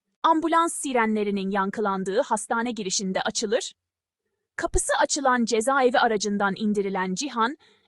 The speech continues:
elleri kelepçeli halde ama gözlerinde yıllardır sakladığı bir ateşle hastaneye doğru yürütülürken, kameralar onun yüzündeki hem şaşkınlığı hem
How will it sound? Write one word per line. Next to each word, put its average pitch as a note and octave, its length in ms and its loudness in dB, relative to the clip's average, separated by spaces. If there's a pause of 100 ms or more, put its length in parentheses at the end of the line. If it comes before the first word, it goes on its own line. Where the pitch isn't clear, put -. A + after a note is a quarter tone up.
elleri E4+ 320 2
kelepçeli C#4 640 0
halde A3+ 460 2 (260)
ama D#4 180 4
gözlerinde D4 680 -2 (140)
yıllardır D#4+ 680 2
sakladığı G#3 580 -2
bir G#3+ 140 0
ateşle G3+ 580 -4 (180)
hastaneye A3 640 0
doğru F3+ 260 -2
yürütülürken, G3+ 840 -6 (440)
kameralar C#4+ 600 4 (300)
onun D#4+ 240 0
yüzündeki A#3 680 -4
hem G4+ 220 -4
şaşkınlığı A3+ 800 0 (320)
hem G#4+ 160 -2